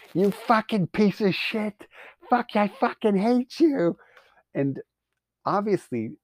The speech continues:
I think, anyway, obviously the irony of that is that they're like, they don't like him because he has, he, they, they're saying he has all of this hate speech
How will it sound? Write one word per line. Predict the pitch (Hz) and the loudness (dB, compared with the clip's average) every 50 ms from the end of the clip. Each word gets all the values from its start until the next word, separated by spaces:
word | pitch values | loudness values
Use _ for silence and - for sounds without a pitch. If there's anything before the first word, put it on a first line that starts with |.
| _ _ - | _ _ -8
I | 147 135 | -8 -8
think, | - - - 269 - - 135 120 - - _ _ _ - - | -8 -4 -4 -2 -2 -2 -4 -6 -10 -16 _ _ _ -14 -8
anyway, | 175 127 117 117 113 117 - - - | -8 -6 -4 -4 -6 -6 -8 -10 -6
obviously | 127 151 185 175 170 170 156 - - 170 160 | -4 -2 -2 2 2 2 2 2 2 2 2
the | 156 147 143 143 - | 2 2 -2 -4 -4
irony | 160 196 240 247 220 175 139 123 117 | -6 -4 -4 -2 -2 -2 0 0 0
of | 117 104 110 | -2 0 -2
that | 104 98 98 101 - _ _ - | -2 -2 -2 -4 -6 _ _ -6
is | 156 143 135 135 | -6 -6 -6 -4
that | - 165 151 143 131 - _ _ _ _ _ _ _ _ | -6 -6 -4 -4 -6 -8 _ _ _ _ _ _ _ _
they're | - 151 160 156 | 2 2 4 4
like, | 156 147 139 120 120 - | 2 0 -2 -4 -8 -10
they | 147 123 143 151 | -4 -2 0 2
don't | 160 196 214 175 | 2 0 0 0
like | 139 156 170 - | -2 -4 -2 -4
him | 131 123 | -6 -6
because | 120 113 - - 113 - | -6 -6 -4 -4 -6 -6
he | - - 117 | -4 -6 -6
has, | 104 - 110 104 98 - | -4 -2 -2 -2 -2 -4
he, | _ - - 113 107 _ _ - | _ -10 -10 -10 -10 _ _ -6
they, | - 104 101 _ _ - | -4 -4 -4 _ _ -4
they're | 135 110 | -4 -4
saying | - - 190 190 202 185 | 0 2 2 2 2 2
he | - 160 143 | 2 0 -2
has | - - - - - | 0 -2 -6 -6 -4
all | 110 117 113 | -4 -4 -4
of | 104 104 | -4 -4
this | 107 90 - | -6 -10 -12
hate | - - - 139 151 - | -10 -4 -4 -4 -4 -4
speech | - - - - 131 - - - - | -12 -16 -14 -12 -12 -12 -14 -18 -20